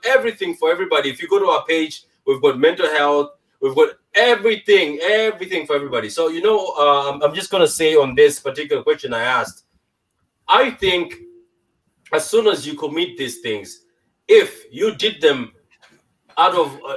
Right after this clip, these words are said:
out of, uh, like, knowingly, especially for me, pedophiles, I think, "Why the hell are you still doing this?" And I also believe, uh, somebody, one of you guys said it's also about a, a mentality issue.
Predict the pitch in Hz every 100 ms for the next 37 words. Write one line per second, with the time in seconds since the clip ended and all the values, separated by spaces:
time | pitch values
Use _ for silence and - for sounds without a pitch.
0 | - - 185 143 123 135 120 104 131 156
1 | 170 175 139 110 104 117 - 208 202 156
2 | 139 120 143 156 160 180 156 135 117 135
3 | 143 151 143 139 _ _ _ 107 143 160
4 | 175 147 143 147 139 135 143 147 131 147
5 | 123 104 - 120 151 180 190 190 147 127
6 | 139 156 143 - _ _ - 120 117 -
7 | - 196 180 180 180 165 156 147 139 151
8 | 135 143 151 143 139 131 120 113 117 135
9 | 127 147 151 143 151 147 - 311